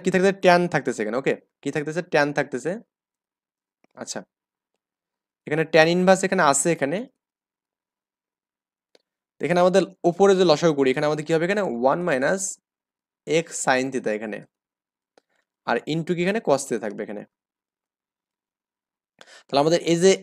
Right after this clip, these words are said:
উপরের যে মানটা, আমাদের এটা যে বাদ দিয়ে দিই এখানে, এই মানটা যে বাদ, তাহলে এখানে cos এর সাথে গুণ হবে এখানে, তাহলে এক্স cos স্কয়ার লেখা যাবে এখানে, ওকে? এক্স cos স্কয়ার theta লেখা যাবে এখানে,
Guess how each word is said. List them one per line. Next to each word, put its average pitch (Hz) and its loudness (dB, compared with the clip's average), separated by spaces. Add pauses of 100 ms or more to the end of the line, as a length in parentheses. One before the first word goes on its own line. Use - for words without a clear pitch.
(200)
উপরের 175 6
যে 143 2
মানটা, 123 2 (120)
আমাদের 131 0 (140)
এটা 165 -4
যে 165 -2
বাদ 147 10
দিয়ে 170 6
দিই 117 4
এখানে, 123 -4 (160)
এই 131 0
মানটা 131 0
যে 135 -2
বাদ, 120 4
তাহলে 143 0
এখানে 156 -2
cos 143 6
এর 143 -6
সাথে 160 -2
গুণ 143 -2
হবে 131 -2
এখানে, 156 -6
তাহলে 143 -6 (200)
এক্স 170 -6 (120)
cos 143 2 (120)
স্কয়ার 117 -4
লেখা 110 -8
যাবে 104 -8
এখানে, 104 -12 (120)
ওকে? 143 -6 (1300)
এক্স 170 -2
cos 147 4 (100)
স্কয়ার 180 2
theta 143 -2
লেখা 107 -2
যাবে 104 -4
এখানে, 113 -4